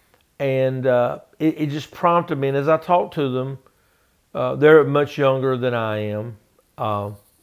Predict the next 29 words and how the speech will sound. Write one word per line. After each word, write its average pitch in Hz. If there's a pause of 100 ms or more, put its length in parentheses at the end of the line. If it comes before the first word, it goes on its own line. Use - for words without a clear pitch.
(920)
I, -
I 156
noticed 165
they 147
weren't 139 (300)
talking, 117 (400)
you 131
know, 107 (220)
trying 123
to 117
talk 120
over 117
me, 135
or 101 (360)
they 135
just 135
listened. 151 (460)
And 151
I 151
was, 151
I 151
was 147
really 202
impressed 151
with 104
that. 107
I 110
was 110
just, 131